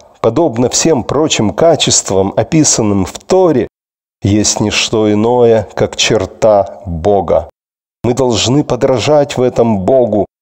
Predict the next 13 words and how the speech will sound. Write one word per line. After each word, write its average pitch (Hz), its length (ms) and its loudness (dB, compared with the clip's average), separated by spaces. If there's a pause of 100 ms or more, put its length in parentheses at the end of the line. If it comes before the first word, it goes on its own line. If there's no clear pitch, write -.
(200)
если 117 300 0
хотим 113 560 -2
уподобиться 107 920 -2
Ему. 104 400 0 (680)
Шаббат 95 800 0 (100)
сто - 380 -2
тридцать 98 600 -4
три 98 240 0
бет. 92 480 -2 (680)
Цитата. 98 680 0 (960)
«Это 135 420 2
мой 135 480 2
Бог, 123 720 0